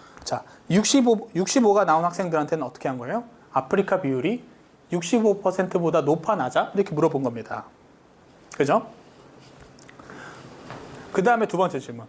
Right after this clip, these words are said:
유엔에서 아프리카 국가가 차지하는 비율은 얼마인가? 그 다음 첫 번째 질문을 한 다음에 두 번째 질문으로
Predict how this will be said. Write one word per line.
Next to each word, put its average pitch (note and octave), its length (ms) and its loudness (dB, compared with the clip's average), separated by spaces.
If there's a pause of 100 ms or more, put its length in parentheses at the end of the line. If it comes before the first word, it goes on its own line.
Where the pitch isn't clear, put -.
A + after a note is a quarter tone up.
(240)
유엔에서 B3 560 6
아프리카 A3 520 0
국가가 F#3 420 0
차지하는 G3+ 500 0
비율은 E3 560 -2 (300)
얼마인가? B2 640 -2 (1400)
그 F3+ 120 0
다음 A3+ 360 2
첫 - 160 -6
번째 B3+ 240 2
질문을 F3 420 -4
한 A3+ 140 -2
다음에 F#3+ 280 2
두 D#3 120 -4
번째 F3+ 240 2
질문으로 D3 680 0